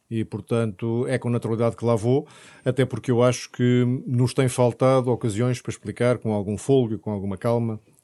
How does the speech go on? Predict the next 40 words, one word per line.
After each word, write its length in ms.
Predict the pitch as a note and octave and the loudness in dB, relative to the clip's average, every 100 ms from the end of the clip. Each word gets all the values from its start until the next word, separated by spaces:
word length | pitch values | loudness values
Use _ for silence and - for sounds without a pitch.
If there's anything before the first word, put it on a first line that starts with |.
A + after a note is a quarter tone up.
| - | -12
as 120 | G#2 | -6
ideias 260 | A2 A2 | -2 -2
liberais 320 | F#2+ A2 A#2+ G#2+ | -2 -2 -2 -2
e 60 | |
a 20 | |
visão 220 | G#2+ G#2 G#2+ | -4 -6 -4
que 60 | |
temos 180 | A#2 G2+ | -6 -8
para 80 | A2 | -10
o 20 | |
país. 300 | G2 F2 F2+ | -10 -14 -14
Portanto, 280 | - B2+ C3 | -12 -10 -4
vamos, 280 | B2+ G#2+ - _ - - - - | -2 -4 -12 _ -20 -20 -16 -4
independentemente 760 | C3+ B2+ G#2+ F#2+ A#2+ C#3+ C3 - | -4 -2 -6 -6 -4 -4 -4 -16
dos 380 | G#3+ G#2+ A2 G2 | -12 -6 -6 -2
outros 200 | A#2 - | -4 -4
líderes 220 | G#2+ G2 | -10 -8
partidários 560 | - A2 D3 D#3+ D#3 C3+ | -10 -6 0 0 0 -6
e 140 | C#3 A2+ | -6 -6
do 140 | G2+ | -6
destaque 420 | - - A#2 A2 | -12 -4 -4 -4
ou 140 | - A#2 | -12 -10
falta 260 | A#2 G#2+ | -8 -8
dele 220 | G2+ G#2+ G2 | -4 -4 -4
que 140 | G#2+ | -6
lhe 80 | G#2 | -6
é 40 | |
dada. 300 | F2+ D#2 F2+ _ _ _ - | -6 -10 -14 _ _ _ -4
Relativamente 440 | D#3+ E3 E3 E3 | -2 0 -2 2
ao, 420 | D#3+ D#3+ D#3+ A3 | 4 4 4 0
ao 260 | E3+ D3 C#3+ | 0 2 2
líder 200 | D3+ D3+ | 4 4
partidário 420 | C#3+ D3 D3 D3 | 2 2 4 4
que 80 | D3+ | 0
mencionou 340 | D3 D#3 D#3 | -2 2 2
e 80 | D#3 | 4
ao 80 | D#3 | 4
partido 520 | D3+ C#3+ D#3 D3 D3 | 2 -2 0 0 -4
que 100 | - | -4
mencionou, 560 | D3 C#3+ D#3 C#3+ G2 | -2 -2 -2 -2 -2